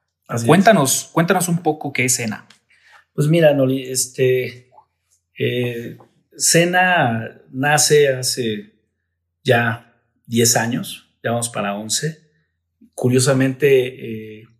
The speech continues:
Speaker 1: arrancamos en el dos mil nueve, eh, empezamos con, desgraciadamente, la influenza, <laughs> nos, nos tocó arrancar y, y fue un año difícil.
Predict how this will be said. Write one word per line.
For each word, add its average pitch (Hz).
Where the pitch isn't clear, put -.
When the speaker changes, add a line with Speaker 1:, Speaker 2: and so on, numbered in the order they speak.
Speaker 1:
arrancamos 123
en 127
el 117
dos 110
mil 131
nueve, 135
eh, -
empezamos 120
con, 104
desgraciadamente, 117
la 107
influenza, 131
<laughs> -
nos, -
nos 117
tocó 120
arrancar 117
y, 117
y 117
fue 127
un 127
año 127
difícil. 113